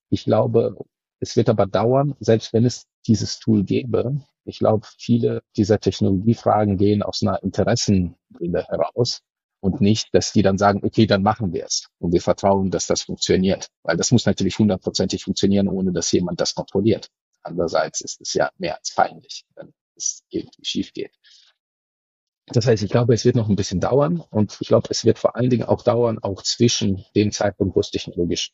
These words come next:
sehr gut funktioniert und dem es tatsächlich angewendet wird. Klammer auf,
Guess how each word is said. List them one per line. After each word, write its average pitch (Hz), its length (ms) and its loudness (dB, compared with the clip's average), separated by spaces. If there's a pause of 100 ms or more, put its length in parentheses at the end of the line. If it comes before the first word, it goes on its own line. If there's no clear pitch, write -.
sehr - 180 -2
gut 95 160 -4
funktioniert - 640 -2 (280)
und 92 140 -2
dem 92 140 4
es 87 240 -4
tatsächlich - 640 -4
angewendet 87 560 -2
wird. - 220 -4 (180)
Klammer 90 300 -2
auf, 90 200 -4